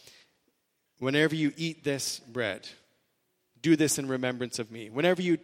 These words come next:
whenever you drink from this cup, drink it in remembrance of me." And he said that because he wanted us to remember not just what he had done, his death,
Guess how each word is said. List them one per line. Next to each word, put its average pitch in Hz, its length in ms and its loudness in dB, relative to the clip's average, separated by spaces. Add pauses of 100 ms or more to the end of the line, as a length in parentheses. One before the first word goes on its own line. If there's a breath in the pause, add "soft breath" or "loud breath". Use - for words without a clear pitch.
(100)
whenever 147 340 -2
you 143 160 0
drink 143 460 -4
from 123 180 -10
this 127 140 -4
cup, - 340 -10 (1040 soft breath)
drink 156 240 0
it 135 160 0
in 131 140 -6
remembrance 127 680 -2
of 117 220 -10
me." 110 240 -8 (2000 soft breath)
And 151 80 4
he 165 80 4
said 208 240 2
that 147 180 2
because 139 460 0
he 131 240 -6
wanted 151 300 2
us 139 140 2
to 143 120 -4
remember 135 720 0 (360)
not 170 520 0
just - 640 2 (180)
what 135 180 2
he 135 160 -4
had 120 160 -4
done, 110 340 -6 (720)
his 127 140 -6
death, 120 460 -4